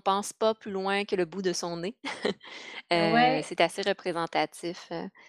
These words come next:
Speaker 1: je trouve ça intéressant que t'aies nommé la, la culture puis la spiritualité autochtone. Je me, je m'identifie beaucoup à, à ça de mon côté, à cause de mon père. Puis, euh, effectivement, c'est quelque chose qui m'avait déjà enseigné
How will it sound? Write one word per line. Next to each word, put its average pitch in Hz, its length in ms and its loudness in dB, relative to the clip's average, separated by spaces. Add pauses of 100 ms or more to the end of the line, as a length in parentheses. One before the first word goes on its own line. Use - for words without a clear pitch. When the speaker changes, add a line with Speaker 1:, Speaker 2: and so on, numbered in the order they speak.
(240)
Speaker 1:
je - 60 -2
trouve 196 120 2
ça 214 80 6
intéressant 196 440 2
que 226 40 -6
t'aies 214 180 2
nommé 175 300 -4
la, 170 460 0
la 170 180 2
culture 196 500 0
puis 196 120 2
la 170 80 4
spiritualité 175 600 0
autochtone. 185 580 -2
Je 220 100 -8
me, 170 140 0
je 175 100 -6
m'identifie 170 480 0
beaucoup 175 380 0
à, 160 180 6
à 165 140 -6
ça - 160 -10
de 170 80 -2
mon 151 160 -4
côté, 165 580 -2
à - 340 -14
cause 156 200 2
de 160 60 6
mon 151 200 0
père. 196 400 0 (540)
Puis, 160 420 2
euh, 151 380 -4 (240)
effectivement, 185 500 0
c'est - 80 -8
quelque 170 220 0
chose 180 200 -2
qui - 120 -10
m'avait 156 240 0
déjà 160 320 -2
enseigné 170 680 -2